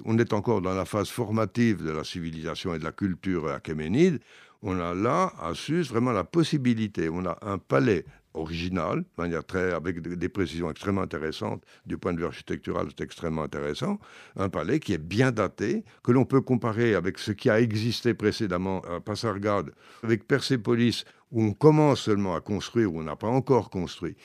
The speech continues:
Et dans le, l'ornement, ce qui est intéressant, c'est que dans l'ornementation du palais de Darius à Suse, les constructeurs babyloniens ornent les frises avec les motifs traditionnels, c'est-à-dire avec des taureaux ailés, avec des griffons, avec des figures de ce genre.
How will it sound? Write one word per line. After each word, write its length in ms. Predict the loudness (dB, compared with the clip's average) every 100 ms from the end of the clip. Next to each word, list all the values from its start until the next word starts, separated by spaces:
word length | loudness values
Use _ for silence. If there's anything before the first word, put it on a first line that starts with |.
| -20 -8
Et 60 | 2
dans 140 | 4
le, 120 | 4
l'ornement, 560 | 4 6 8 6 4 0
ce 80 | 0
qui 60 |
est 140 | 0 0
intéressant, 520 | -2 -2 -4 -4 -10
c'est 120 | -6 0
que 80 |
dans 220 | 2 4 4
l'ornementation 960 | 4 4 4 4 0 -2 0 0 0 -4
du 160 | -6 -2
palais 400 | 0 2 0 -2 -14
de 320 | -6 -2 -2
Darius 460 | -2 -4 -4 -4 -8
à 100 | -8
Suse, 380 | -6 -8 -10 -12 -20 -20 -2
les 240 | 2 2
constructeurs 720 | 2 2 4 2 2 2 2
babyloniens 720 | 2 2 2 0 0 -2 -4 -10 -16 0
ornent 420 | 2 4 2 0 -4 -16 -10
les 200 | -6 -4
frises 440 | 0 4 4 2 -2 -12 -4
avec 340 | 2 2 2 -4
les 140 | 2 6
motifs 400 | 8 6 2 0
traditionnels, 680 | -2 -2 0 2 4 4 4
c'est-à-dire 320 | 0 2 0
avec 260 | 0 -2 -2
des 100 | -2
taureaux 420 | -2 0 0 -2
ailés, 380 | -2 2 4 4
avec 240 | 0 -4
des 120 | -6
griffons, 540 | -2 -2 -2 -2 0 0
avec 220 | -2 -4
des 100 | -4
figures 340 | -2 2 2
de 80 | 2
ce 160 | 0 -2
genre. 300 | -2 -6